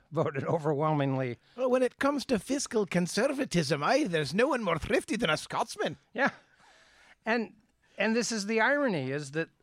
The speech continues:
Speaker 1: Ireland may now disintegrate too. I mean,
Speaker 2: Mm-hmm.
Speaker 1: Northern Ireland may disintegrate. Who knows? Um, th-, this, all of the sort of, uh,
Speaker 2: Well, it also
Speaker 1: potentials
Speaker 2: raises the
Speaker 1: remain
Speaker 2: specter
Speaker 1: un-, unknown.
Speaker 2: throughout Europe,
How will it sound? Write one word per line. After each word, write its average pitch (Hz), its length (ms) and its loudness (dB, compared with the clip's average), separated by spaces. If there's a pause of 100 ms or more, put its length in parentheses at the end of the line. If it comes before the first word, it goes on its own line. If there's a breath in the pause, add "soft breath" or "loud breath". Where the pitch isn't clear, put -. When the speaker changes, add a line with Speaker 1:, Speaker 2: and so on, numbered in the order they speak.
Speaker 1:
Ireland 185 580 2
may 170 180 2
now 170 440 2 (140)
disintegrate 180 720 0
too. 226 320 0
I 139 80 2
mean, 147 180 2
Speaker 2:
Mm-hmm. 139 100 4
Speaker 1:
Northern 196 360 4
Ireland 135 440 -2
may 135 140 -2
disintegrate. 123 680 -4
Who 208 200 2
knows? 254 520 0 (120)
Um, 160 760 0
th-, 185 200 -6
this, 190 320 -2 (640 soft breath)
all 233 260 2
of 208 180 -2
the 185 260 2
sort 185 460 0
of, 170 320 -2
uh, 160 480 4
Speaker 2:
Well, 269 120 -2
it 151 80 4
also 156 240 4
Speaker 1:
potentials 165 640 -2
Speaker 2:
raises 175 520 0
the 143 160 -4 (160)
Speaker 1:
remain 190 320 4
Speaker 2:
specter 156 60 4
Speaker 1:
un-, 143 240 2
unknown. 147 460 0 (420)
Speaker 2:
throughout 165 640 0
Europe, 214 420 -2